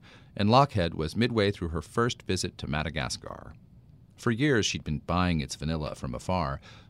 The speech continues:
but she wanted to immerse herself in a trade she'd also been born into, to experience it directly and connect herself to its source. Things weren't going well. She was battling stomach bugs, and the niece who'd accompanied her was holed up in the hotel,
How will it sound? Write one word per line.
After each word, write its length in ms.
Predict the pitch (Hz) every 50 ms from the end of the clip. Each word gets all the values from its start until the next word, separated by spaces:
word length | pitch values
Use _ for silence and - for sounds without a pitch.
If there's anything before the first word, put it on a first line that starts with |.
| -
but 120 | - 143 -
she 100 | - 156
wanted 300 | 151 151 160 180 180 -
to 120 | - -
immerse 360 | - 120 104 107 113 110 -
herself 440 | - 78 71 - - 62 62 65 -
in 100 | 71 76
a 40 | 73
trade 400 | 76 - - 101 101 104 92 85
she'd 180 | - - -
also 380 | - - 110 120 - - 76 64
been 160 | 57 67 64
born 220 | 62 65 60 58 60
into, 420 | 58 52 - - - - - - - - - - - - - -
to 100 | - 113
experience 480 | 113 101 - - 135 135 139 123 113 -
it 100 | - -
directly 500 | 123 135 139 135 - - 65 55 - - - - - -
and 100 | 87 90
connect 280 | - 104 113 117 117 -
herself 340 | - 82 - - 69 65 -
to 120 | - 76
its 160 | 60 - -
source. 520 | - - - 82 - - - - - - - - - - - - - - - - - - - - - - - -
Things 280 | - 110 107 104 92 -
weren't 280 | 95 104 98 82 - -
going 300 | 87 87 80 73 65 62
well. 340 | 58 53 50 92 101 104 - - - - - - - - -
She 160 | - - 110
was 140 | 98 98 92
battling 480 | - - 107 110 110 104 101 85 73
stomach 440 | - - - - 104 101 90 76 90 -
bugs, 440 | - - - - 69 71 - - - - - - - -
and 140 | - 90 92
the 60 | 92
niece 380 | 92 107 131 131 90 78 - -
who'd 140 | - 90 80
accompanied 480 | 80 - - 117 117 117 92 82 76
her 200 | 73 76 67 62
was 180 | 64 69 76 -
holed 300 | - - - 101 101 90
up 160 | 92 87 -
in 80 | 85 82
the 80 | 80
hotel, 600 | 69 73 78 76 - - 120 101 69 - - -